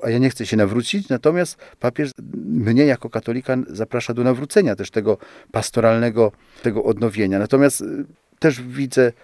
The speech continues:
w kręgach i duszpasterskich, no, często, na-, nader często jakieś właśnie, no, niezadowolenia z, z decyzji papieża, czy Franciszka, czy, czy innych papieży.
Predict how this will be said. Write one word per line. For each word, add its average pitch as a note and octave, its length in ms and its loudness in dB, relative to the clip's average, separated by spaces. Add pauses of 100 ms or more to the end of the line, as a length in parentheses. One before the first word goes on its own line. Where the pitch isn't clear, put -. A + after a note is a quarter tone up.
(260)
w - 280 -8
kręgach A#2+ 720 2
i C3+ 80 0
duszpasterskich, B2+ 1080 -4
no, A#2+ 280 4 (120)
często, C3 540 4 (320)
na-, F3 120 4
nader C#3+ 400 4
często G2 480 -2 (180)
jakieś G#2 280 -8
właśnie, A2 400 -2 (360)
no, A#2+ 120 4
niezadowolenia A#2+ 760 4
z, A2 60 -8
z G#2+ 240 -14
decyzji A#2 380 -4
papieża, A2 400 0
czy B2+ 120 -6
Franciszka, A2 580 0
czy, G#2+ 220 -6
czy - 140 -14
innych A2+ 340 0
papieży. G#2+ 460 0